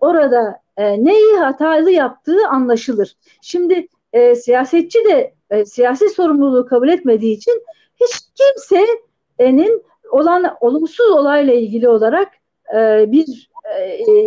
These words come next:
niçin yapıldığına yönelik bir araştırma olmuyor ve, e, davetiye çıkartılıyor. Bu tür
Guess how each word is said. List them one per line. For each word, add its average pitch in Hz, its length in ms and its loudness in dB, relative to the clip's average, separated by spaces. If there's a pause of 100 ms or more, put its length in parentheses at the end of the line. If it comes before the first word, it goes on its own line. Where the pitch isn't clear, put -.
(180)
niçin 359 360 2
yapıldığına 262 600 0
yönelik 233 480 -2
bir 214 240 -2
araştırma 247 500 -2
olmuyor 440 380 2 (380)
ve, 320 300 0 (140)
e, 220 300 0
davetiye 302 440 0
çıkartılıyor. 202 800 -4 (260)
Bu 311 140 0
tür 311 180 0